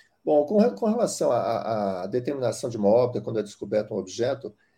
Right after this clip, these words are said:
e, e, existe um, um parâmetro assim, que, que eu diria que é o mais importante, que é o que a gente chama de arco de observação. O que que é o arco de observação? É o, a, a extensão da observação que a gente tem do objeto. Então, é, é, pense num, numa elipse, numa circunferência, né, num,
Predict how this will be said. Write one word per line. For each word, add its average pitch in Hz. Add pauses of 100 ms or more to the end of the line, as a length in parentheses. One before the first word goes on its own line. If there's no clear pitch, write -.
(240)
e, 123
e, 135
existe 170
um, 127
um 110
parâmetro 117
assim, 120
que, 123
que 127
eu 110
diria 113
que 117
é 110
o 110
mais 143
importante, 135
que 135
é -
o 127
que 131
a 131
gente 123
chama 143
de 131
arco 170
de 151
observação. 151
O -
que 156
que -
é 160
o 151
arco 143
de 131
observação? 123 (460)
É 120
o, -
a, -
a 143
extensão 190
da 208
observação 175
que -
a 143
gente 143
tem 135
do 135
objeto. 123 (640)
Então, 170
é, 127
é, 123
pense 160
num, 117
numa 120
elipse, 110
numa 101
circunferência, 104
né, 131
num, 107